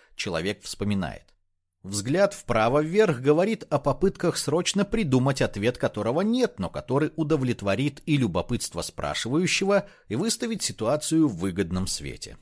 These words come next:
Взгляд прямо — показатель уверенной позиции. Человек находится в контакте с собой, осознаёт реальность, ничего не скрывает и свободно общается с собеседником. Представь перед собой пять человек.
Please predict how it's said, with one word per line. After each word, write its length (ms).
Взгляд 580
прямо — 440
показатель 640
уверенной 560
позиции. 840
Человек 460
находится 540
в 40
контакте 560
с 80
собой, 640
осознаёт 640
реальность, 680
ничего 400
не 100
скрывает 560
и 140
свободно 680
общается 720
с 60
собеседником. 880
Представь 580
перед 240
собой 380
пять 400
человек. 720